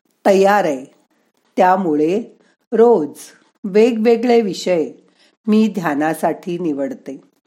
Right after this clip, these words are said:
त्यामुळे तुम्हाला ध्यान करायचा कधी कंटाळ येत नाही. उलट, "आज काय सांगतील बाई?" अशी मनात एक इच्छा असते. मला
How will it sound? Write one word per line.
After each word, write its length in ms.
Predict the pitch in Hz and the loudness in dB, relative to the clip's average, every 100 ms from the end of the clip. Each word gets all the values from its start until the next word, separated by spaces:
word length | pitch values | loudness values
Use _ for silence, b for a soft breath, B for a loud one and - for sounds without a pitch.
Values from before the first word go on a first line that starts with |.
| _ _ _ _ _ _ _ _ _ _ b b b b - | _ _ _ _ _ _ _ _ _ _ b b b b -2
त्यामुळे 420 | 247 233 233 233 | 0 2 2 0
तुम्हाला 680 | 233 196 190 180 185 139 196 _ - | 0 -4 -4 -2 -2 -4 -10 _ -16
ध्यान 440 | 165 196 196 214 226 | -8 -2 0 0 -2
करायचा 540 | 202 156 156 170 185 | -2 -2 -2 -2 -2
कधी 300 | 185 165 151 | -2 -6 -6
कंटाळ 640 | 170 175 156 156 196 226 233 | -6 -4 -2 -2 0 0 2
येत 340 | 196 151 - | 0 -2 -4
नाही. 220 | 135 131 - _ _ _ b b b | -10 -10 -16 _ _ _ b b b
उलट, 380 | 254 220 160 214 - _ _ _ - | 0 2 2 -2 -6 _ _ _ -2
"आज 340 | 226 294 - | 0 0 -2
काय 300 | - 277 269 | -2 2 2
सांगतील 580 | 269 254 185 180 196 185 | 2 -2 -2 -2 -2 -2
बाई?" 340 | 165 165 165 165 - _ - | -2 -2 -4 -8 -18 _ -6
अशी 340 | 202 196 277 | -4 -2 0
मनात 380 | 269 196 165 175 180 | 2 2 0 -2 -2
एक 240 | 175 175 | -4 -4
इच्छा 400 | 196 - - - | -10 -14 -10 -2
असते. 640 | 202 143 - - - - _ _ _ _ _ _ _ _ _ _ _ _ _ b b b | -2 -2 -8 -14 -14 -14 _ _ _ _ _ _ _ _ _ _ _ _ _ b b b
मला 440 | 202 190 190 190 | 0 4 4 4